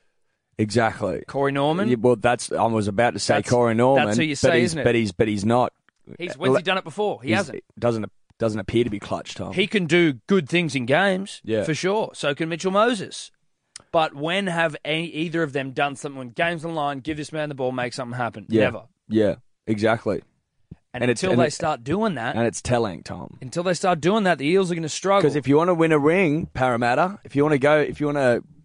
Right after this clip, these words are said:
Speaker 1: reach the promised land, you know, right, thirty, whatever, five years of wrongs or however long it's been,
Speaker 2: Yeah.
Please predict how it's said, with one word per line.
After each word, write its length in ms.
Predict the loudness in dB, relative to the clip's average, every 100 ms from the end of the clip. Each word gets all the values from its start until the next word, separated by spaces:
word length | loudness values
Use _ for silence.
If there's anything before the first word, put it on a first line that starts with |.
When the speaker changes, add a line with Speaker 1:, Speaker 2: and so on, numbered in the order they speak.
| -20 -2
Speaker 1:
reach 300 | 2 2 2
the 100 | -2
promised 480 | 0 0 2 0 2
land, 540 | 2 2 2 0 -2 -10 _ -4
you 100 | 0
know, 300 | 2 0 -2 -10 _ _ _
right, 280 | 2 2 2
thirty, 500 | -2 -2 2 4 2
whatever, 500 | -4 -2 2 2 0
five 340 | -2 0 2 2
years 240 | 2 2
of 100 | 4
wrongs 460 | 4 4 2 2 2
or 80 |
however 160 | 2 2
long 160 | 0 -2
it's 100 | -2
been, 360 | -2 -2 -4
Speaker 2:
Yeah. 240 | -4 -6